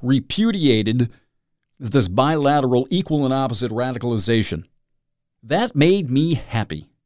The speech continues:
As I said before, I haven't felt any kind of sausage party hope, even <laughs> sausage party hope, in a long time. I'm like, "Oh my God, could this happen?" Long way to go. He's not a great candidate.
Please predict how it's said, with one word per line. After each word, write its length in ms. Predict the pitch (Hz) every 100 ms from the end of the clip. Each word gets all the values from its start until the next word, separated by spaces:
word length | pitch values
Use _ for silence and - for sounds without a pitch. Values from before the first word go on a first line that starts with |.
| _
As 140 | 110
I 120 | 139 135
said 300 | - 147 175
before, 320 | 196 175 160
I 100 | 147
haven't 260 | 185 127
felt 260 | 92 147 160
any 200 | 143 165
kind 260 | - 135 147
of 60 |
sausage 480 | - 143 143 - 113
party 280 | - 143 131
hope, 220 | 104 101 -
even 400 | 269 302 214 131
<laughs> 0 |
sausage 680 | - - 147 - - 107 -
party 300 | 143 123 98
hope, 320 | 123 117 - _ _ -
in 100 | 127
a 40 |
long 200 | 139 170
time. 220 | 160 165
I'm 60 | 151
like, 160 | 117 -
"Oh 140 | 156 190
my 140 | 92
God, 400 | 95 156 - - _ _ _ _ _ _ _ _ _ _ _ _ _ _
could 160 | _ 98
this 180 | 131 -
happen?" 440 | 101 98 208 214 _ _ _ _ _ _ _ _ _ _ _ _ _ _ _ _ _ -
Long 280 | 143 240
way 140 | 277 277
to 60 |
go. 360 | 196 123 107 165
He's 300 | - 151 202
not 180 | 131 185
a 40 | 196
great 280 | 202 208
candidate. 540 | 196 247 247 147 90